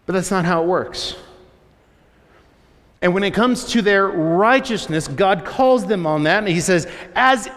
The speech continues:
if they were a nation that did righteousness." That is, the righteousness that they preach is really a hypocritical way of living. So cool. They're doing the spiritual discipline.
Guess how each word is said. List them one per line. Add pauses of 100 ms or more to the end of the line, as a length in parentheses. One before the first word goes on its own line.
if
they
were
a
nation (260)
that
did (260)
righteousness."
That
is, (720)
the
righteousness
that
they
preach
is
really
a
hypocritical
way
of
living. (2750)
So
cool. (760)
They're
doing
the
spiritual
discipline.